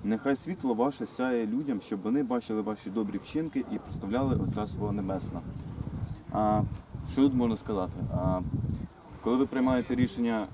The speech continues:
йти за Христом, ви приймаєте Його і вчення, яке Він вам, е, дає через Слово Боже. І Ісус Христос говорить о тому, що, про те, що коли ви наповнитесь Духом Святим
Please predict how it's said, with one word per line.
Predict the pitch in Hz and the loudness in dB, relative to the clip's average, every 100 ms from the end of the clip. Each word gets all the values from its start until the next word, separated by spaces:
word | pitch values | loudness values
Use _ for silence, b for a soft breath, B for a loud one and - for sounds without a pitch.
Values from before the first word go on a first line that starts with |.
| - | -6
йти | 104 - 123 | -2 0 2
за | 120 | 0
Христом, | 107 110 - 165 180 - - - - | -2 -4 2 2 2 -8 -14 -16 -2
ви | 220 | -2
приймаєте | 240 113 117 113 107 | 2 2 2 0 0
Його | 101 110 | 0 0
і | 101 95 - | 0 -6 -6
вчення, | 107 87 85 - - | -4 -4 -8 -12 -10
яке | 92 110 | -2 0
Він | 101 98 | 0 -2
вам, | 92 98 95 | -2 -2 -4
е, | 92 90 87 | -4 -6 -6
дає | 90 95 87 | -4 -2 -4
через | 95 95 | -10 -6
Слово | 101 92 87 | -2 0 -2
Боже. | 92 90 90 - - - - - - - | -4 -4 -4 -4 -6 -12 -20 -20 -20 -4
І | 101 104 107 | 0 4 4
Ісус | 107 110 - 156 - - | 2 -2 -2 -2 -2 -10
Христос | 117 147 123 | 0 0 2
говорить | 113 123 117 | 0 2 0
о | 110 | 0
тому, | 123 | -2
що, | 113 120 107 - | -2 -8 -12 -8
про | - 110 | -4 -2
те, | - 131 | 0 -2
що | - 113 104 - | -2 -2 -2 -6
коли | - 110 110 120 | -2 0 2 2
ви | 113 | 2
наповнитесь | 107 101 - 107 - 101 - - | 6 8 8 6 2 -2 -4 0
Духом | 285 269 | 2 2
Святим | - - - | 0 -4 -4